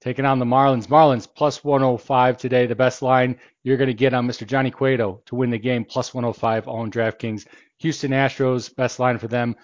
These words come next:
minus one twenty-two on FanDuel. Not a lot of line movement in that one.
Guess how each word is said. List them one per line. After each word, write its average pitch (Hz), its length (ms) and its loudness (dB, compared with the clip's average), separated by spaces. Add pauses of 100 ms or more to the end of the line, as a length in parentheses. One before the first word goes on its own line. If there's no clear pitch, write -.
(200)
minus 127 320 0
one 123 160 -4
twenty-two 120 600 -8
on 110 240 -6
FanDuel. 113 400 -4
Not 143 200 -2
a 135 40 0
lot 123 160 0
of 113 80 -2
line 113 180 -4
movement 110 300 -8
in 107 80 -8
that 110 140 -6
one. 113 220 -6